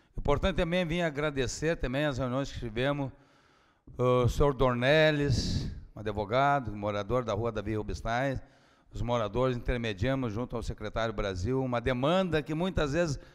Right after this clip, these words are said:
eu trouxe aqui nessa tribuna, a intermediação do líder do governo, vereador César, por sua vez, é o reconhecimento à comunidade,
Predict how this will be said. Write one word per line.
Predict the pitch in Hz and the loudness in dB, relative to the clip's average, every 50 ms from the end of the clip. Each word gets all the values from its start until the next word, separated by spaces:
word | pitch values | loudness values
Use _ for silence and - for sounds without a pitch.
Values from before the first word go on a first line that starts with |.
| _ _ - | _ _ 0
eu | 143 139 - | 0 0 0
trouxe | - - 165 175 185 190 175 - | 2 4 6 8 8 8 8 4
aqui | 131 113 - 143 156 165 160 151 - - - - _ - | 0 -4 -2 0 0 2 0 0 -4 -12 -20 -20 _ -6
nessa | 113 117 104 131 117 | -4 0 0 0 0
tribuna, | - 127 113 107 120 147 160 160 143 123 104 - - - _ _ _ _ _ | 0 -2 -2 0 2 2 2 2 0 -2 -4 -6 -12 -20 _ _ _ _ _
a | - 113 | -10 -4
intermediação | - 139 131 131 131 120 131 123 - - 147 143 143 143 | -2 -2 0 0 0 2 2 0 2 2 0 0 0 0
do | 127 127 | -2 -2
líder | 123 131 139 120 123 117 | -4 -4 -4 -4 -4 -4
do | 117 110 | -4 -6
governo, | 107 101 110 127 139 147 147 143 139 135 120 110 - - _ _ _ _ _ _ _ _ _ _ _ | -6 -4 0 2 2 2 2 2 0 -4 -6 -8 -14 -20 _ _ _ _ _ _ _ _ _ _ _
vereador | - 104 110 110 120 127 123 | -6 -6 -4 -2 0 0 0
César, | - - 131 127 131 143 151 151 147 123 123 113 95 | 0 -2 0 2 4 4 4 4 2 0 -2 -6 -6
por | - 101 98 | -6 -8 -6
sua | - 123 113 | -4 -4 -4
vez, | 104 110 127 127 113 | -2 -2 -4 -2 0
é | 120 120 | 0 0
o | 120 | 0
reconhecimento | 113 123 107 120 113 110 107 107 - 104 101 110 127 135 131 - 113 | 0 0 -2 -4 -4 -4 -4 -4 -6 -6 -4 -4 -4 -4 -4 -4 -6
à | |
comunidade, | 95 104 107 101 98 110 120 135 139 143 127 - - - | -8 -6 -10 -6 -2 -2 0 0 0 -2 -4 -4 -6 -8